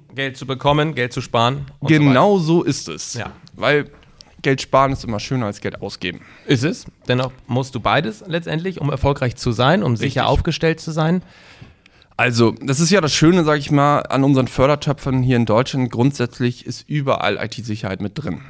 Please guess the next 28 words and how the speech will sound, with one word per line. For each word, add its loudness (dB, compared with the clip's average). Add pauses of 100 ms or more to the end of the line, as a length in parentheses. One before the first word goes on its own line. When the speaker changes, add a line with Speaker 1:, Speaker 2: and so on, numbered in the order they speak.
(120)
Speaker 2:
Die -4
haben 4
sich -4
schon -6
dabei -2 (260)
was -8
gedacht, -6
weil -2
Deutschland -2
ist -14
im -14
Bereich -10
I-T-Sicherheit -10
nicht -8
das -6
stärkst -6
aufgestellte -8 (120)
Land. -6 (760)
Speaker 1:
S-, -20 (100)
sonst 2
sind -4
wir -2
ja -4 (120)
überall 0
am -8
stärksten -10
aufgestellt. -8
Speaker 2:
Natürlich. -4